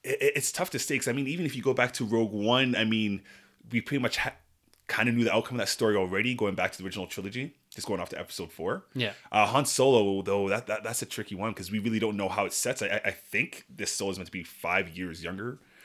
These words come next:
Speaker 2: Yeah.
Speaker 1: than Harrison Ford, of, of A New Hope, Harrison Ford, so
Speaker 2: But it, but
Speaker 1: Yeah.
Speaker 2: you go in and there's, there's Lando, there's
Speaker 1: Yeah.
Speaker 2: Chewbacca, there's Han Solo. So those are characters that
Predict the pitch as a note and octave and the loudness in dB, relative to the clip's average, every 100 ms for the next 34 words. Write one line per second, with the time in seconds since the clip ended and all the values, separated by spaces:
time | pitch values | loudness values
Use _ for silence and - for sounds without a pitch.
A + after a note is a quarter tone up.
0 | - C3 A#2 F#2+ F#2+ F#2+ F2+ G2+ G2+ A2+ | -8 -4 -2 0 0 -2 -6 -2 -2 0
1 | E2+ E2 - F2 F2 F2 E2+ - - G#2+ | -6 -6 -8 -6 -8 -8 -6 -8 -6 -6
2 | G#2 A2 G2+ G#2+ A#2 - - F2 F2 - | -6 -8 -6 -6 -6 -8 -8 -6 -8 -12
3 | _ _ _ _ - - F#3 G3 G3 F#3+ | _ _ _ _ -20 -6 0 2 4 4
4 | G#3+ G3+ B3 F#3 G3+ F3 D#3 D3+ D3 C3+ | 6 8 8 8 6 6 6 6 6 4
5 | B2 - D#3 C#3 B2+ B2+ C3 C#3 C3 B2+ | 2 -4 -2 -2 2 2 4 6 6 6
6 | B2+ A#2+ A2 F#2 D3 B2+ B2 - C3+ B2 | 4 2 2 2 2 2 0 2 4 4
7 | A2+ - - _ A#2 - C3 A#2 - - | 2 -4 -20 _ -6 -2 -2 0 2 6
8 | C#3+ C#3 A2+ A2 - C#3+ G3+ G3+ - D#3+ | 6 6 4 0 0 4 4 2 -2 2
9 | D#3+ E3 C#3 A#2+ A#2 B2+ B2+ | 2 0 -2 -2 0 0 -2